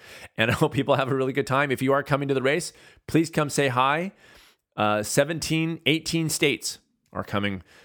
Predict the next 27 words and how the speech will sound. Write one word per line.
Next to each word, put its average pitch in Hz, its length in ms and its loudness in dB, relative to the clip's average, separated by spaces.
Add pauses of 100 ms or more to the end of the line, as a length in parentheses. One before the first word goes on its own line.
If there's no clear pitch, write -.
(240)
to 104 100 -6
this 101 280 -2 (120)
little 127 320 0
town 120 680 -2 (760)
and 104 240 0
to 127 80 0
run 127 240 0
my 147 100 0
race, 151 320 -2
and 104 60 -2
I'm 98 80 -4
very 113 180 2
excited 113 320 0
about 101 240 -2
that. 82 160 0
It's - 100 -12
very 98 140 -2
humbling. 87 380 -6 (320)
All - 80 -2
right, 90 100 0
you 73 60 -6
guys, - 300 -12 (120)
you're 120 160 0
awesome. 139 460 -2 (100)
Listen, 135 420 -2 (160)
this 147 280 0
week, 175 420 0